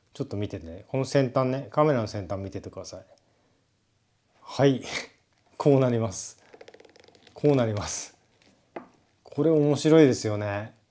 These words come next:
物理的にこれが動かせるんですよね。一番下までレバーを持ってくると、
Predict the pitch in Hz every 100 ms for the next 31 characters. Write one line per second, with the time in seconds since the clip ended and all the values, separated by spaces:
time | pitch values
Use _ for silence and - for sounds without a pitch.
0 | _ _ _ _ _ _ _ _ _ _
1 | _ _ _ _ _ _ - 110 110 160
2 | 170 165 165 170 160 160 156 147 127 113
3 | 123 151 139 147 127 98 92 92 85 87
4 | 90 90 - _ _ _ _ _ _ _
5 | _ _ _ _ - 113 - 170 185 170
6 | - 185 180 170 131 123 120 117 107 104
7 | - 107 - 104 98 - 139 135 -